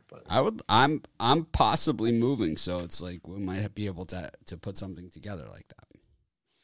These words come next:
Speaker 1: But as far as this game goes, I kissed up in the first early slot, but in the later slot, I like the Los Angeles Dodgers. I think the cream rises to the crop,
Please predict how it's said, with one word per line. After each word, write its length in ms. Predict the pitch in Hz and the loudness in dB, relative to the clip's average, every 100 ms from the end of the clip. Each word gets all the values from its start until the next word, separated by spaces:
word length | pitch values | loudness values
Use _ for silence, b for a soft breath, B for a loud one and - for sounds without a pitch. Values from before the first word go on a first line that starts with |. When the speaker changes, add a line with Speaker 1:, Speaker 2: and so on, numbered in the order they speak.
| b b b b b b b _ _ - | b b b b b b b _ _ -4
Speaker 1:
But 160 | 190 | -2
as 120 | 190 | -2
far 260 | - 202 185 | -2 -4 -4
as 100 | 160 | -6
this 140 | 185 | -10
game 280 | - 180 165 | -10 -10 -8
goes, 300 | 160 156 156 | -6 -6 -6
I 80 | 151 | -8
kissed 400 | 147 - 170 - | -12 -16 -16 -10
up 200 | 156 - | -12 -10
in 100 | 143 | -18
the 60 | 127 | -18
first 360 | - 135 - _ | -16 -16 -16 _
early 320 | 139 127 120 | -16 -12 -12
slot, 400 | 117 131 120 120 | -12 -10 -10 -10
but 200 | 131 117 - | -14 -16 -16
in 80 | 113 | -14
the 60 | |
later 260 | 123 127 123 | -10 -10 -10
slot, 340 | - 127 123 | -12 -10 -8
I 80 | 120 | -6
like 240 | 117 120 117 | -6 -8 -10
the 60 | |
Los 240 | 120 117 127 | -10 -10 -10
Angeles 360 | 113 120 107 | -10 -10 -10
Dodgers. 440 | - 110 - 113 110 | -8 -8 -6 -10 -10
I 80 | |
think 140 | 110 120 | -10 -10
the 80 | 120 | -12
cream 340 | - 127 127 | -8 -8 -6
rises 460 | 117 110 104 101 95 | -4 -4 -6 -14 -20
to 100 | 101 | -18
the 120 | 98 | -18
crop, 460 | - 104 110 - | -8 -6 -6 -10